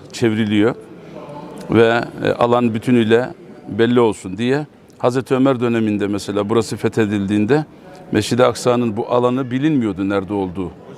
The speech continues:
Yani boş bir, boş bir alan gibi görülüyordu.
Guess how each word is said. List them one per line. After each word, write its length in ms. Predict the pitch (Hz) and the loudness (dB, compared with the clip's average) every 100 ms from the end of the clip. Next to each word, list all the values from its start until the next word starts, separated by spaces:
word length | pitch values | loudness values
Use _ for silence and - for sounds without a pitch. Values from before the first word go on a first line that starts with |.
| - | -2
Yani 400 | 127 123 123 101 | 2 2 2 2
boş 280 | 139 123 - | 0 0 -2
bir, 180 | 131 - 113 | -4 -2 0
boş 300 | 143 123 - | 0 0 -4
bir 180 | 127 131 - - - - | -6 -6 -14 -20 -20 -2
alan 280 | 117 131 135 | 2 4 2
gibi 220 | 110 98 | 0 -4
görülüyordu. 680 | 95 107 107 107 107 131 | -4 -4 -2 -2 0 0